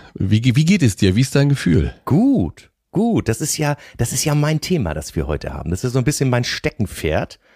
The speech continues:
Speaker 2: Und deswegen
Speaker 1: Ja.
Speaker 2: habe ich ja auch heute auf einen Gast bestanden, damit wir da mit möglichst
Speaker 1: Ja.
Speaker 2: viel Kompetenz auch nochmal rausgehen. Also nicht, dass wir beide
Speaker 1: Dass
Speaker 2: sie
Speaker 1: wir
Speaker 2: nicht
Speaker 1: nicht, dass wir
Speaker 2: hätten.
Speaker 1: nicht wieder so,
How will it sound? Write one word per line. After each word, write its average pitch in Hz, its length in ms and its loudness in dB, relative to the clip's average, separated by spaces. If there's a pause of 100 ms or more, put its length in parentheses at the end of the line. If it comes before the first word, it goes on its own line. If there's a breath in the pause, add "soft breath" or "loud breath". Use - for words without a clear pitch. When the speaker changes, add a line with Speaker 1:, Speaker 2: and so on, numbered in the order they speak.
(480 loud breath)
Speaker 2:
Und 98 80 -2
deswegen 101 220 4
Speaker 1:
Ja. 87 120 4
Speaker 2:
habe 82 140 4
ich 135 100 2
ja - 180 -2
auch - 340 -2
heute 117 300 0
auf - 180 -4
einen 95 220 -4 (100)
Gast - 360 -4
bestanden, 80 640 -4
damit 82 280 -2
wir 90 120 0
da 87 280 0 (300 loud breath)
mit - 180 -2
möglichst 95 480 -2
Speaker 1:
Ja. 85 180 6
Speaker 2:
viel 127 120 6
Kompetenz 113 760 -2
auch - 220 -6
nochmal 73 360 -4
rausgehen. 69 640 -8
Also 73 180 -4
nicht, 101 160 0
dass 92 140 0
wir 113 160 4
beide 107 240 2
Speaker 1:
Dass 95 100 4
Speaker 2:
sie 104 60 2
Speaker 1:
wir 104 60 4
Speaker 2:
nicht 95 240 2
Speaker 1:
nicht, - 20 -6
dass 104 140 2
wir 110 80 6
Speaker 2:
hätten. 110 80 4
Speaker 1:
nicht 113 160 0
wieder 123 220 4
so, 107 200 4